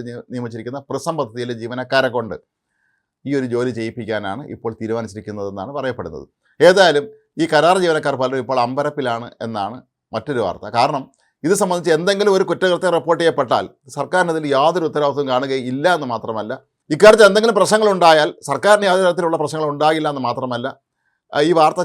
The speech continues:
ചെയ്തയാളുടെ പേരിൽ കേസെടുക്കേണ്ട അവസ്ഥ വരികയും അങ്ങനെ അവർ സൈബർ കേസുകൾ പ്രതിയാവുകയും ചെയ്യുന്ന ഒരു സ്ഥിതി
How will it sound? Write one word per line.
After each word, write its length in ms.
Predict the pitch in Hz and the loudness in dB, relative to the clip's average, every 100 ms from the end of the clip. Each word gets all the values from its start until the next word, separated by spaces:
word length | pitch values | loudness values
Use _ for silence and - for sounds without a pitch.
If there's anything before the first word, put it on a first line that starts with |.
| 160 | 0
ചെയ്തയാളുടെ 480 | 160 208 170 147 135 | 2 4 2 0 -4
പേരിൽ 200 | 131 139 | -4 -4
കേസെടുക്കേണ്ട 520 | 127 135 139 123 123 110 | -6 -6 -6 -6 -4 -6
അവസ്ഥ 180 | 107 | -6
വരികയും 260 | 110 104 113 | -6 -6 -8
അങ്ങനെ 280 | 123 143 156 - _ _ 123 | -8 -8 -10 -14 _ _ 2
അവർ 220 | 165 135 139 | 2 2 -2
സൈബർ 240 | 135 156 | -2 -2
കേസുകൾ 360 | 131 135 123 131 120 | -4 -6 -6 -8 -6
പ്രതിയാവുകയും 480 | 123 131 127 123 | -4 -2 -2 -4
ചെയ്യുന്ന 360 | 113 113 113 113 - | -6 -6 -6 -10 -8
ഒരു 140 | 113 110 | -8 -8
സ്ഥിതി 460 | - 107 117 - | -10 -10 -10 -14